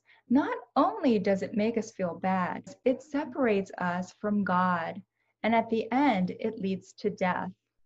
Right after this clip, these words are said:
That's what God's word says. When we look at the people around us, though,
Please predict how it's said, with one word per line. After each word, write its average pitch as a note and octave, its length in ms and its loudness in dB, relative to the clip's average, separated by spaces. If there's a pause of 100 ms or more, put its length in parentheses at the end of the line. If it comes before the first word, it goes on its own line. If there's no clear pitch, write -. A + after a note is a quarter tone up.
That's A3+ 240 -2
what F#3 180 -2
God's G#3+ 320 2
word - 300 -8
says. - 400 -6
When C#4 140 8
we F#4 100 0
look A#4+ 180 2
at A4+ 100 4
the C4+ 100 4
people A#3 360 2
around G#3 380 2
us, E4 160 -6
though, D#4+ 500 4